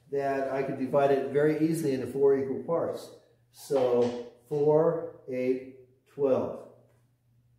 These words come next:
This is a drafting trick that,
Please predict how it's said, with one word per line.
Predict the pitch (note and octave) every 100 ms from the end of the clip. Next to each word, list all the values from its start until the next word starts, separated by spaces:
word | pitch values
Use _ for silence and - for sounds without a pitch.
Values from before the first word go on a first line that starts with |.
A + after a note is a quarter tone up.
| _ _ _ _ _ _ -
This | D3+
is | D#3
a | C3+
drafting | B2+ C3+ C3+ C3+ B2 A2 G#2
trick | B2+ A2 - -
that, | A2+ A#2